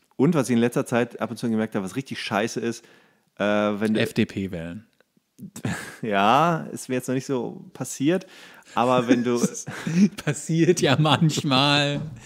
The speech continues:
Speaker 2: dass man denkt, "Mensch, eigentlich bin ich doch neoliberal."
Speaker 1: <laughs>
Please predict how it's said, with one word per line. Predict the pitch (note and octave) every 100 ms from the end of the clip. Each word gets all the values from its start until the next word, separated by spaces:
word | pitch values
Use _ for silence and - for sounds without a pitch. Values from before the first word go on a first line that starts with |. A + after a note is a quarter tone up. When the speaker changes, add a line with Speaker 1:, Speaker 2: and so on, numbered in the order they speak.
| - -
Speaker 2:
dass | -
man | A2
denkt, | G#2 G#2+ -
"Mensch, | G#2 C3 D3 -
eigentlich | G#2 G#2 A#2
bin | A2
ich | A2
doch | C3 B2
neoliberal." | A2 B2 C3+ C3+ C3 A#2+ B2+ C3 C3 C3+ C3 -
Speaker 1:
<laughs> | F#3+